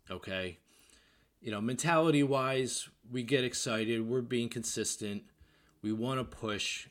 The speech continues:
and we grind and grind and grind. But you also have to pay attention to your physique.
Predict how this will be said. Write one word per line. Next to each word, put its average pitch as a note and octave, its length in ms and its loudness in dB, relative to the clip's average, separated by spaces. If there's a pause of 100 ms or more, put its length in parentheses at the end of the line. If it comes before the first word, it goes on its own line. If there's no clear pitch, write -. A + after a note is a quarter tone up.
and F#2+ 120 -10
we G2 220 -8 (120)
grind A2 380 -2
and G#2+ 100 -6
grind G2+ 300 -4
and F#2+ 80 -6
grind. F#2 420 -6 (460)
But G#2+ 100 -4
you - 140 -6
also B2+ 320 -2
have A2 260 -4
to - 80 -10
pay G#2+ 220 -4
attention G2+ 640 -6
to - 140 -8
your F#2+ 160 -6
physique. F2+ 600 -8